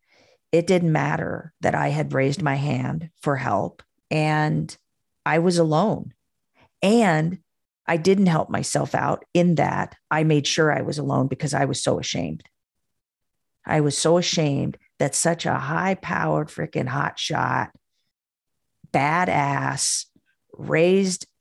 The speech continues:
raised in the best way, X's and O's,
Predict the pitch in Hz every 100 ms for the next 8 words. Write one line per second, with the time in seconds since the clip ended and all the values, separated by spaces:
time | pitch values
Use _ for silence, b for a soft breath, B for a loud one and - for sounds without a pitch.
0 | - - 151 156 175 190 170 151 147 160
1 | 170 - 160 156 151 151 151 147 156 _
2 | _ _ _ _ _ _ _ _ - 185
3 | 170 - 165 165 156 147 147 143 143 147
4 | 147 -